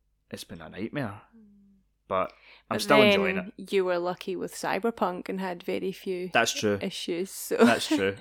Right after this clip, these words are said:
Speaker 1: And then on, on the, on the sort of Ubisoft trail, like, everyone had issues with Watch Dogs Legion, and I completed that game and had no
Speaker 2: Mm,
Speaker 1: bugs.
Speaker 2: mm.
Speaker 1: So
Speaker 2: It's funny, isn't it, how, like, despite being the same game and playing on the same console and stuff, people just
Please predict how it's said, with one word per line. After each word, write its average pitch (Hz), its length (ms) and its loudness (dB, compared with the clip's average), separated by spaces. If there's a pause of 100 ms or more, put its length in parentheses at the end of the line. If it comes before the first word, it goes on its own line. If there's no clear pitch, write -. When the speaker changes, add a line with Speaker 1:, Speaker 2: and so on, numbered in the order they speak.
Speaker 1:
And 131 120 6
then 120 120 8
on, 135 160 6
on 127 240 4
the, 101 220 4
on 120 160 4
the 117 60 2
sort 95 220 2
of 95 60 -4
Ubisoft 117 460 0
trail, 110 300 2
like, 101 100 2
everyone 113 300 2
had 98 160 0
issues 92 360 -4
with 95 520 -4
Watch 98 280 -4
Dogs 92 260 -4
Legion, 104 460 -4
and 92 260 -8 (100)
I 101 100 -2
completed - 420 -12
that 90 180 -2
game 90 140 -4
and 85 80 -8
had 90 100 -8
no 90 200 -4
Speaker 2:
Mm, 98 40 -8
Speaker 1:
bugs. 98 440 -4
Speaker 2:
mm. 208 220 -16 (440)
Speaker 1:
So 92 520 -2
Speaker 2:
It's - 160 -2
funny, 392 280 6
isn't 359 340 4
it, - 160 4
how, 202 420 2
like, - 340 0 (320)
despite - 560 4
being 208 300 2
the 185 100 2
same 196 380 2
game 190 600 4
and 190 160 -10
playing 196 300 2
on 190 120 0
the 196 60 0
same 190 220 0
console 202 400 0
and 254 120 0
stuff, 208 280 0
people 226 340 0
just 196 300 -2